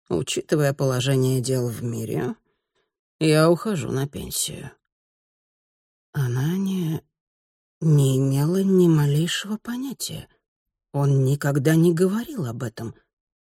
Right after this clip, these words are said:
В каком это смысле «на пенсию»?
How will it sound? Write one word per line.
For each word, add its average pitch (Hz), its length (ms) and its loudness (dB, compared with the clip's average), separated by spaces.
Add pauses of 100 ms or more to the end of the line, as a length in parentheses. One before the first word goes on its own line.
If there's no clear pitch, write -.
(200)
В - 100 -18
каком 175 320 2
это 135 300 -2
смысле 147 640 2 (500)
«на 139 180 -4 (120)
пенсию»? 127 580 -6